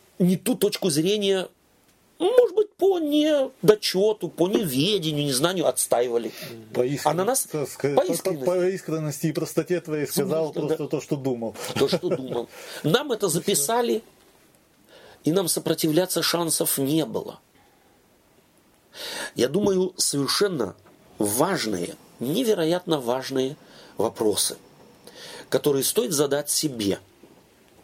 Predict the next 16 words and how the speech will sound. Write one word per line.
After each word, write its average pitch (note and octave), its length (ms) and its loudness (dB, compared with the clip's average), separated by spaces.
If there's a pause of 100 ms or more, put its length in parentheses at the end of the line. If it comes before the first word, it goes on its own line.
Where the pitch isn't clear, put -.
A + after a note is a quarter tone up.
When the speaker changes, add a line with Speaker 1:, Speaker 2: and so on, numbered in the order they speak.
(800)
Speaker 1:
Какова G3 380 -2
моя C3+ 580 0 (260)
христианская B2+ 640 0
жизнь? C#3 420 -2 (2000)
И F3+ 60 4
сколько B3 320 0
на G3 100 -4
мой E3 140 -2
счет - 300 0
записано E3 840 -2 (420)
убитых, C3+ 640 -2 (1500)
убитой A#2 320 0
надежды, C3 560 0
убитой G#2 360 0
любви, G2+ 360 -2
убитой F#2 540 -4